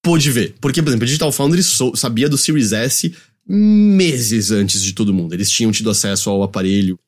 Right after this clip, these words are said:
Uma Digital Foundry, assim, alguém só meio, "Ô, só pra vocês terem noção, mas, né, guardem sigilo." Por até onde eu sei, a Digital Foundry nunca fez cagada com, com embargo, nem nada do tipo. Faria sentido para eles. Mas para a imprensa, de maneira geral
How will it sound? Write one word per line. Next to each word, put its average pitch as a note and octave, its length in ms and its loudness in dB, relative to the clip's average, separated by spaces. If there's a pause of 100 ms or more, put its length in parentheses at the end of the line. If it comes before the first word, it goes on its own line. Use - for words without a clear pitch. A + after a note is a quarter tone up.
Uma B3+ 220 2
Digital A3+ 380 0
Foundry, E3 360 0
assim, C#3+ 220 0
alguém C3 240 0
só D3+ 160 -2
meio, D3 180 0
"Ô, D3 120 0 (500)
só - 120 -12
pra - 80 -12
vocês E3+ 120 -4
terem B2+ 200 -4
noção, C#3 480 0
mas, - 320 -6
né, G#2+ 280 0
guardem G#2 320 0
sigilo." G#2 580 0 (400)
Por G2 100 -4
até G#2 180 -2
onde A#2+ 140 0
eu A2 80 0
sei, A2 220 0
a G#2+ 40 0
Digital G2+ 280 -2
Foundry G#2+ 340 0
nunca G2+ 260 -2
fez G2 280 -4
cagada F#2+ 440 -4
com, E2+ 300 -4
com F#2 160 -6
embargo, F2+ 480 -2
nem F2 140 0
nada E2 140 -4
do E2+ 100 -10
tipo. A2+ 360 -4 (200)
Faria C#3 340 0
sentido C3+ 420 -2 (160)
para C3+ 240 0
eles. F#2 400 0
Mas A2+ 280 -2
para F3+ 300 -4
a - 20 0
imprensa, D3+ 340 0
de A#2 80 0
maneira A#2 260 2
geral G2+ 400 -2